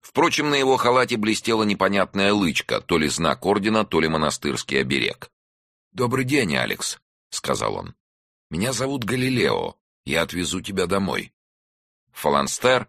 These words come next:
спросил я. "Нет, у тебя теперь будет новый дом, свой собственный". По дороге Галилео рассказал о себе.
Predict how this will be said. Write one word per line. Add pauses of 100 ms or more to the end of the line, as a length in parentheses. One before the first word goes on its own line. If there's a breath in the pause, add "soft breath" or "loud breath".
(140)
спросил
я. (400)
"Нет, (300)
у
тебя
теперь
будет
новый
дом, (200)
свой
собственный". (880)
По
дороге
Галилео
рассказал
о
себе.